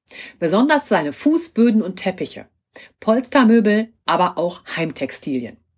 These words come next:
Hierbei entfernst du schon einen Großteil des Flohbestandes. Gleichzeitig unterbrichst du mit dem entfernten Flohkot die Nahrungsquelle für die Larven. Tipp Nummer sechs. Verpacke den Staubsaugerbeutel nach jeder Nutzung in einem Müllsack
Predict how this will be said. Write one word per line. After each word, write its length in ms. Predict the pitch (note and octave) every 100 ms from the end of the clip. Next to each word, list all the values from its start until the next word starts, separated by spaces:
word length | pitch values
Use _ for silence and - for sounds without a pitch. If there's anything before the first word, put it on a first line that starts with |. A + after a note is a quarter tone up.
| _ _ - -
Hierbei 500 | - A#3+ C#4+ C#4+ C#4
entfernst 640 | - E3+ - G#3 B3 B3+
du 80 | A3+
schon 240 | A3 A3 G#3+
einen 320 | E3 E3+ F3
Großteil 720 | D#3 A#3 D#4+ - A3+ A3+ G#3+
des 220 | G#3+ -
Flohbestandes. 920 | - G3 F#3+ F3 - A#2 G#2+ - - _ - -
Gleichzeitig 840 | E3 G3 B3+ - C4 C4+ D4 C4+
unterbrichst 640 | F#3+ - E3 - A3+ - -
du 80 | A3
mit 180 | F#3
dem 120 | B3+ C3+
entfernten 560 | C#3 - F#3+ A3 D#3+
Flohkot 720 | - A#3 B3+ - A3+ A3 - -
die 240 | E3+ - -
Nahrungsquelle 840 | F#3 B3+ C4+ B3 - E3+ D#3+ D#3
für 420 | - D3+ C3 B2 _
die 120 | F#3 E3+
Larven. 460 | D3 B2 - - _ _ _ _ _ _ _ -
Tipp 220 | D#4+ -
Nummer 280 | B3 E3 C3+
sechs. 460 | D#3 D#4 - - - _ - - _
Verpacke 680 | - C#3 - - - D4+
den 180 | G3+ F3+
Staubsaugerbeutel 1200 | - - G3+ - F3+ D3 C#3+ C3 C#3 F#3+ G#3 A#3
nach 320 | E3+ E3 E3 -
jeder 480 | D#3 F3 C4+ E4 D4
Nutzung 600 | A#3+ B3+ - B3 A#3 -
in 200 | F#3+ F#3+
einem 280 | E3 F3+ F#3+
Müllsack 520 | B3 F3+ A2+ A#2